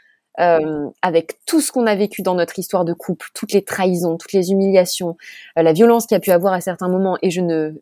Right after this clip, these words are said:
évidemment, je ne légitime absolument pas la violence, hein, euh, attention, euh, toute la complexité de la famille recomposée, de nos histoires passées, de nos enfances à tous les deux, euh, <laughs> si on a pu le faire,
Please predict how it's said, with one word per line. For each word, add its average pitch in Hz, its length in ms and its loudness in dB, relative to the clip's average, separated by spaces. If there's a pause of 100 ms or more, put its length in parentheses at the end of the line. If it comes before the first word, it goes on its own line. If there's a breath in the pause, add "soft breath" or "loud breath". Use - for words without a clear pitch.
évidemment, 175 400 2
je 175 100 -4
ne 160 120 -2
légitime 214 480 0
absolument 196 400 -2
pas 220 100 2
la 190 80 2
violence, 160 400 -4
hein, 185 140 -10
euh, 147 200 -6
attention, 180 440 -8 (580 loud breath)
euh, 170 500 0 (200)
toute 269 160 0
la 220 100 6
complexité 247 680 -2
de 202 40 -2
la 196 80 0
famille 226 340 -2
recomposée, 233 720 0
de 180 100 -2
nos 175 140 0
histoires 240 420 -2
passées, 226 380 2
de 190 100 2
nos 196 300 2
enfances 330 460 0
à 269 100 2
tous - 160 -4
les 254 120 4
deux, 262 260 2 (600 loud breath)
euh, 190 460 8
<laughs> 302 400 2
si - 140 -4
on 269 100 2
a 220 100 4
pu 226 160 2
le 277 80 6
faire, 311 340 4